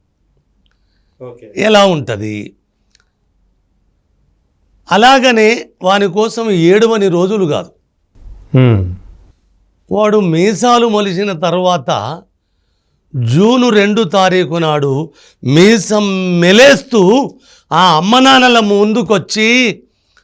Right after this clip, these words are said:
Speaker 2: "అమ్మా, నా పేరు జయ జయ తెలంగాణనే గీతంగా పరిణామం చెందిందే"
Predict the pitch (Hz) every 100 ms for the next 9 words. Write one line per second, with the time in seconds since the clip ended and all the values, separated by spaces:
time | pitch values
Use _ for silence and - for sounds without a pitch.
0 | _ 135 151 180 202 262 247 151 _ _
1 | _ 143 156 190 139 190 220 254 160 156
2 | 175 196 190 214 208 202 170 180 196 185
3 | 180 175 165 151 147 202 - - - _
4 | 143 120 185 214 233 226 208 139 160 160
5 | 208 220 208 196 175 165 160 156 151 139
6 | 131 170 180 -